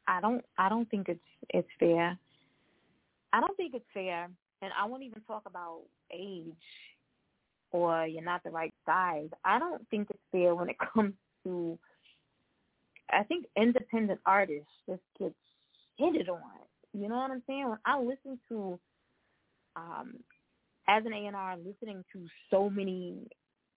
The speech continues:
independent artists on a daily basis, and I'm thinking, these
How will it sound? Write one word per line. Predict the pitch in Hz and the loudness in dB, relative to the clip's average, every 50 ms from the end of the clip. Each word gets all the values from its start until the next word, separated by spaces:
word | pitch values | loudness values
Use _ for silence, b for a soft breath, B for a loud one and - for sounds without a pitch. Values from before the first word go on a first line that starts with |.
| _ _ _ _ _ _ _ _ _ _ - | _ _ _ _ _ _ _ _ _ _ -4
independent | 185 190 208 202 196 - 214 202 190 180 - - | -2 -2 -2 -2 -4 -4 -4 -4 -4 -4 -4 -4
artists | 170 175 180 175 185 190 - _ - - | -4 -4 -4 -4 -6 -10 -10 _ -14 -8
on | - 185 180 175 | -6 -4 -4 -4
a | 170 | -4
daily | 160 160 170 170 180 190 175 - | -2 0 0 0 0 -4 -2 0
basis, | 175 170 175 - - - 165 170 156 - _ _ _ _ _ _ _ _ _ _ | 0 0 0 -4 -6 -6 -6 -6 -6 -8 _ _ _ _ _ _ _ _ _ _
and | 180 180 180 | 0 2 2
I'm | 185 190 190 - _ | 2 0 -2 -6 _
thinking, | 208 202 196 190 - - 180 170 170 170 - - - _ _ _ _ _ _ _ _ _ _ _ _ _ _ _ _ _ _ _ _ _ _ _ _ - _ | -6 -6 -6 -6 -6 -6 -6 -4 -4 -6 -10 -12 -14 _ _ _ _ _ _ _ _ _ _ _ _ _ _ _ _ _ _ _ _ _ _ _ _ -4 _
these | 220 226 269 | 4 4 4